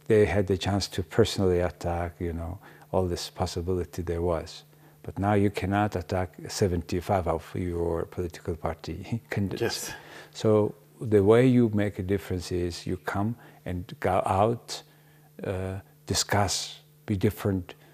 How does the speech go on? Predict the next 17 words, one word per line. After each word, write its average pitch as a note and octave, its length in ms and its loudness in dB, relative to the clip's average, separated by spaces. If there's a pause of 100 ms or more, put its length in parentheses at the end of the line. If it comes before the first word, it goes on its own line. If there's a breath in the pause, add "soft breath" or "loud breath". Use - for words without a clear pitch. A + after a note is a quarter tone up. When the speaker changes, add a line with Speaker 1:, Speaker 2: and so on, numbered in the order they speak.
(140 soft breath)
Speaker 1:
on G2+ 80 0
your F#2+ 100 4
position F#2+ 520 -2
about E2+ 300 -2
principles, F2+ 840 -4 (340 loud breath)
about F2+ 340 -2
political F#2 400 -4
party E2 320 -8
financing, G2 880 0 (260 loud breath)
more G2 140 -2
transparency, F#2+ 1040 0 (460 loud breath)
this A#2+ 180 2
kind G2+ 280 2
of F2+ 140 2
discussions. F#2 600 -4
The G2 140 -6
d-, F#2 200 -10